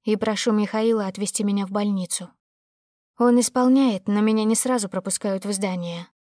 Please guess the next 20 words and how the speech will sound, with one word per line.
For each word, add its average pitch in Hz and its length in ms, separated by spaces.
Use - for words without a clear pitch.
Мужчина 220 500
идёт 214 160
договариваться, 220 840
кажется, 220 360
даёт 208 300
охране 202 380
какие-то 196 400
деньги. 202 440
Потом 240 260
мы 247 140
едем 226 280
с - 120
ним 233 180
в 196 60
лифте, 190 440
но 220 120
я 214 160
не 214 100
запоминаю 214 560
дороги. 185 420